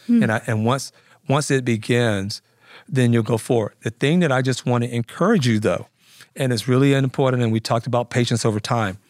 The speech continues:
Speaker 1: Mm.
Speaker 2: it's like weight loss.
Speaker 1: <laughs>
Speaker 2: People will begin to start a new weight loss plan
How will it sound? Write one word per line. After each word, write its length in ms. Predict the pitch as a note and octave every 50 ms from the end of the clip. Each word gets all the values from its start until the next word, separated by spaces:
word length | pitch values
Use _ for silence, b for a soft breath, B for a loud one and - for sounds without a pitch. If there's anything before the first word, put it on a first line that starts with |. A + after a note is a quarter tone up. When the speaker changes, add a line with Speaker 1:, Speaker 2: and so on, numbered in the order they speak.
| _ -
Speaker 1:
Mm. 240 | G#3+ G#3 G3+ G3 F#3+
Speaker 2:
it's 160 | D3 - -
like 220 | C#3+ A2+ B2+ B2 -
weight 220 | C3 D#3 G3 G3
loss. 420 | - A2 F2 - - - - - - _ _ _ _ _ _
Speaker 1:
<laughs> 360 | - G#3+ A3+ - A#3 A3 - -
Speaker 2:
People 320 | - D#3 E3+ - G#3 E3+
will 160 | D3+ C#3+ C#3+
begin 480 | B2+ - B2 G#2 B2+ C3 C3 C3+ C#3 C#3+
to 80 | C3 C3+
start 300 | - - C3+ B2 B2+ B2+
a 60 | B2
new 200 | B2+ B2+ C3 B2+
weight 240 | A#2+ C3 C3+ D3 C#3
loss 220 | C3 A#2 A#2+ -
plan 560 | - - A#2 A2 G#2+ A2 G#2+ G#2+ A2 A#2+ D#3